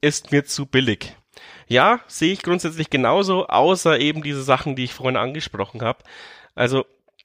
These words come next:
es kann einfach nicht sein, dass immer die gleichen Fehler passieren, äh, unsere Viererkette keine Abstimmung hat, es keine Konterabsicherung im Mittelfeld gibt. Äh, da muss sich auch ein Gimmer an die Nase packen und, ähm, er hat jetzt seit heute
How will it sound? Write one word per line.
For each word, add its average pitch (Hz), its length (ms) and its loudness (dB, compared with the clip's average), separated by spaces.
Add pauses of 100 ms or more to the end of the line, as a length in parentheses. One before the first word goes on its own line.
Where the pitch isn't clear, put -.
(440)
es - 160 -4
kann 143 180 2
einfach 151 220 4
nicht 143 120 0
sein, 131 220 2
dass 143 140 0
immer 160 160 2
die 151 100 0
gleichen 135 340 0
Fehler 131 280 -2
passieren, 143 500 -4 (380)
äh, 127 200 6 (120)
unsere 143 220 -2
Viererkette 156 520 -2
keine 143 280 2
Abstimmung 139 500 0
hat, 131 160 0 (200)
es - 220 -2
keine 160 300 2
Konterabsicherung 147 880 0
im 127 80 2
Mittelfeld 139 420 -2
gibt. - 220 0 (340)
Äh, 135 220 4
da 139 100 4
muss 156 220 0
sich 175 160 -2
auch 151 80 4
ein 151 180 2
Gimmer 175 220 2
an 120 120 4
die 123 80 -2
Nase 123 320 2
packen 156 420 -6 (380)
und, 143 480 2 (500)
ähm, 139 340 -2 (640)
er 127 140 4
hat 156 160 2
jetzt 170 120 0
seit 143 180 0
heute 175 580 0